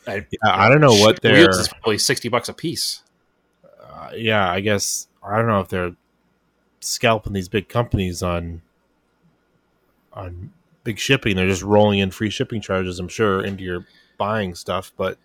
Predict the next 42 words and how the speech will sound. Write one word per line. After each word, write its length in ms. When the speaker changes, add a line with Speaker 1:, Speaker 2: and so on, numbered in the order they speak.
Speaker 1:
Oh, 100
absolutely. 640
But 100
it 40
makes 180
me 60
a 40
little 140
less 160
angry 320
when 140
I 40
order 200
something 260
from, 160
like, 220
Rock 200
Auto 460
that, 180
you 80
know, 60
they're 100
charging 320
me 80
three 240
ninety-nine 460
to 80
ship 200
this 140
little 160
part. 340
Like, 160
it's 120
probably 240
what 120
it 60
actually 280
cost 280
them 120
to 60
ship 240
it. 140